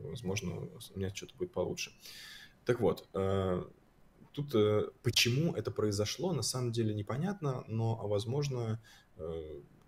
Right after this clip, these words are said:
речь кроется в деле Захария, вот этого Шакро-, Захария Калашова, который Шакро-младший, вот, потому что, э, это дело длится уже чуть ли не два года, с тех пор, как они там на Рождельской улице кого-то постреляли,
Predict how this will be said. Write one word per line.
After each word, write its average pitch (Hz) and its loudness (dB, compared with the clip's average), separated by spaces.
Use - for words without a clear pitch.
речь 107 6
кроется 101 6
в 95 -2
деле 90 8
Захария, 92 2
вот 87 -2
этого - -2
Шакро-, 92 0
Захария 95 0
Калашова, 165 4
который 135 -2
Шакро-младший, 113 2
вот, 95 2
потому 90 -2
что, 87 2
э, 73 -10
это 92 -2
дело 95 6
длится 95 2
уже 87 2
чуть 98 -4
ли 90 2
не 92 2
два 90 4
года, 131 2
с - -6
тех 98 2
пор, 90 2
как - -2
они 90 0
там 87 0
на 90 4
Рождельской 92 2
улице 90 2
кого-то 92 2
постреляли, 147 0